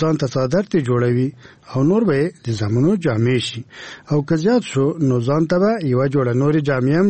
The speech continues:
جوړې کړي. ده چې خپل پلان سر ته رساوه نو وایې اورېدل چې د ټوکرانو ویشل پیل شول. هاهو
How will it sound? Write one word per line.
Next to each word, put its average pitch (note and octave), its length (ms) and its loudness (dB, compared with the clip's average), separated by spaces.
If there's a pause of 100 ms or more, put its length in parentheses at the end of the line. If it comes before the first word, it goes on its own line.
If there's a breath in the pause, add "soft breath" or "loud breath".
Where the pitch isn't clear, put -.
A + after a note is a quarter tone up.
جوړې C3+ 300 2
کړي. A#2 140 -10 (260)
ده G3+ 160 2
چې G3+ 160 0
خپل G3+ 200 0 (100)
پلان F#3 220 2 (100)
سر G3+ 200 0
ته F3+ 60 2 (100)
رساوه D#3+ 420 0 (300)
نو C#3 80 2 (100)
وایې F3 180 2
اورېدل E3+ 380 2
چې G3+ 100 2
د E3+ 60 2 (100)
ټوکرانو D#3 480 0
ویشل F3+ 320 2 (200)
پیل B2 340 0
شول. A#2+ 200 -2 (280)
هاهو E3+ 220 2